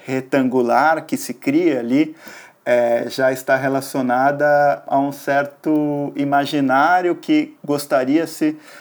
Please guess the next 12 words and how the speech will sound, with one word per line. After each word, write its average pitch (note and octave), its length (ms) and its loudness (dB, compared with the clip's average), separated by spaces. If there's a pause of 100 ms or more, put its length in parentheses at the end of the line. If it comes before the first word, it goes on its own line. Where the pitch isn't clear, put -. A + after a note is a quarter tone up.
(160)
é, B2 400 2
de B2+ 200 -2
passar C#3 680 0
a - 200 0
respeito C3 800 -2
daquela B2 360 0
cidade, B2+ 600 0
quando B2 180 -4
ela A#2 140 -2
foi A2+ 400 -6
criada, C3 600 0
projetada A#2 800 -2